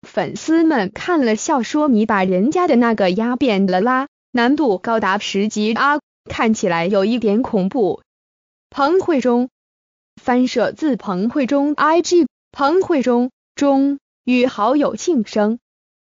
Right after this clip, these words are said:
翻摄自林书敏I G，彭慧中拥有火辣身材。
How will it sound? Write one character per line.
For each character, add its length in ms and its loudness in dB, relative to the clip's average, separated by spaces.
翻 240 0
摄 300 -2
自 260 -2
林 220 0
书 240 0
敏 340 0
I 260 0
G， 280 2
彭 300 0
慧 200 0
中 260 2
拥 220 2
有 140 4
火 260 0
辣 220 0
身 260 -2
材。 360 -4